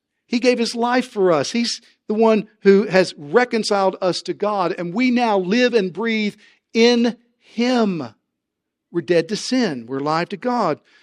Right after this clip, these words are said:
So we must present ourselves and all that we are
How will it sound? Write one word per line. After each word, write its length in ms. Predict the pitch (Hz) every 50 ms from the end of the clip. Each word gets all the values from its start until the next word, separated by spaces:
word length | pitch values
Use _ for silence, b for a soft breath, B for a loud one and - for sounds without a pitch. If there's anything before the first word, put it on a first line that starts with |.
| b
So 160 | b - 202
we 100 | 196 202
must 240 | 180 185 175 - -
present 500 | - 202 175 139 143 185 254 233 190 180 b b b b b
ourselves 480 | 190 175 165 - 233 240 233 214 185 147
and 120 | 170 156
all 180 | 170 226 262 262
that 100 | 254 233
we 100 | 202 208
are 280 | 214 208 190 190 185 -